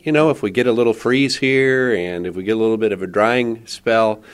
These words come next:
uh, we'll get the crop out." And so there's, there, there's hope. There's, there's always hope.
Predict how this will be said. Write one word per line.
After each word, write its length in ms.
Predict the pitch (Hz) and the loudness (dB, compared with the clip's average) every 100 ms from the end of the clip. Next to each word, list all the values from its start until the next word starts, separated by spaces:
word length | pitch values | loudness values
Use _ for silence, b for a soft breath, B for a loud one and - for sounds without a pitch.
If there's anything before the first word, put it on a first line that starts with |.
| B B | B B
uh, 120 | 104 101 | -2 2
we'll 160 | 160 | 0
get 140 | 170 - | 0 -8
the 40 | |
crop 340 | - 85 80 | -4 -4 -4
out." 260 | 80 76 - | -6 -6 -8
And 180 | 92 90 | -10 -8
so 240 | - 92 | -4 -4
there's, 480 | 92 95 107 101 - | -6 -4 0 0 -4
there, 280 | - 92 - | -10 -6 -6
there's 400 | 90 98 104 107 | -6 -2 -2 -2
hope. 340 | - 113 - - _ | -4 -4 -4 -10 _
There's, 280 | 98 101 - | -8 -8 -8
there's 260 | 98 95 98 | -10 -8 -4
always 340 | 101 92 87 | -2 -4 -6
hope. 300 | 82 76 | -8 -10